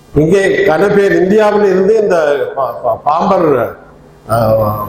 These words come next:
பா-, பாலத்தை பார்ப்பதற்காக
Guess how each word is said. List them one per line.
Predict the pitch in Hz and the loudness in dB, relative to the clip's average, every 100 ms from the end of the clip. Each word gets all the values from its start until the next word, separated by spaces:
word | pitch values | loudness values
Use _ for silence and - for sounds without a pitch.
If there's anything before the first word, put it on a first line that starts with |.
| - - - - - - - 131 | -10 -14 -14 -14 -12 -12 -4 -2
பா-, | 131 120 | 0 0
பாலத்தை | 151 175 196 185 175 139 95 - | 0 0 0 0 0 0 -2 -2
பார்ப்பதற்காக | 151 180 208 180 165 - 151 | -2 0 0 0 0 0 0